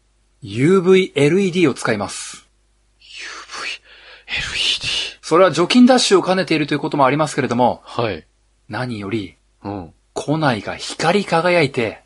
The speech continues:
Speaker 2: はあ。
Speaker 1: 鮮やかに食材たちが映るんですね。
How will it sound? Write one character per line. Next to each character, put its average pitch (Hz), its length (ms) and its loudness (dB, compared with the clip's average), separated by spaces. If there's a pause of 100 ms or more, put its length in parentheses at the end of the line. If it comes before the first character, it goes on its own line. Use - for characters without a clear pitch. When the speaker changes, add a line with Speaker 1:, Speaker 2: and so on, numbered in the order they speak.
(200)
Speaker 2:
は 95 340 -6 (600)
あ。 113 180 -2
Speaker 1:
鮮 196 220 2
や 180 120 2
か 135 160 -2
に 160 320 -2 (560)
食 - 420 -4
材 147 240 2
た 135 100 2
ち - 140 -6
が 110 140 2
映 110 280 -2
る 156 120 4
ん 131 40 4
で 113 120 0
す - 100 -12
ね。 143 280 -2